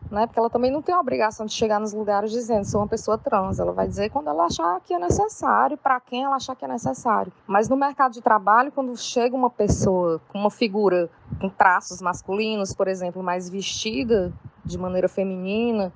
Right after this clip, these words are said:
com a identidade, com o nome masculino, pedindo pra ser chamada por um nome feminino, o mercado de trabalho imediatamente inventa desculpas,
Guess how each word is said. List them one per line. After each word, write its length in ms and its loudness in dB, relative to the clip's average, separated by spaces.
com 560 -2
a 100 2
identidade, 760 0
com 120 -4
o 60 0
nome 220 0
masculino, 760 0
pedindo 360 -2
pra 160 0
ser 120 2
chamada 400 -2
por 140 -4
um 80 -4
nome 180 -4
feminino, 540 -2
o 40 -8
mercado 300 2
de 100 -16
trabalho 480 0
imediatamente 880 -2
inventa 340 -2
desculpas, 880 -2